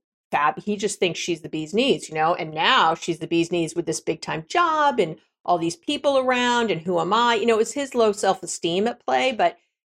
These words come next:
it, you know, really this trigger of her being gone more and, and her not paying attention to the relationship in the same way. So again, not, like, her fault, not that she should be blamed 'cause it's, it takes two to tango, which I'll talk about, but, but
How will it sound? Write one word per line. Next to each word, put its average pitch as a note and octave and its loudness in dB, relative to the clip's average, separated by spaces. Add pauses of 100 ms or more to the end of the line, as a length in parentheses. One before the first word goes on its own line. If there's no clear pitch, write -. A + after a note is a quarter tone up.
(180)
it, G3+ 2
you A3 2
know, F3 2 (100)
really G3+ 0
this F#3 0
trigger A3+ 2
of D#3 -4 (120)
her F#3 2
being E3+ -2
gone D#3 0
more D4 0
and, E3+ -2
and E3+ -2
her F#3+ 0
not F#3 0
paying F3 0
attention E3 -6
to D#3 -2
the D3 0
relationship D3+ 0
in A3 2
the A3 2
same A3 -2
way. A3+ -2 (380)
So C#4+ 4
again, D#4 2
not, G4 2
like, F#4+ 2
her F3 4
fault, F#3+ 2
not F#3 2
that F3 -2
she F#3 -4
should E3+ -4
be D#3 -6
blamed E3 2
'cause D#3 -2
it's, - -8 (120)
it - -10
takes D#3+ 2
two - 0
to F3 4
tango, E3+ 2
which F#3+ -2
I'll C#3+ -8
talk C#3+ -6
about, E3+ -2
but, E3+ 0 (480)
but B3+ 2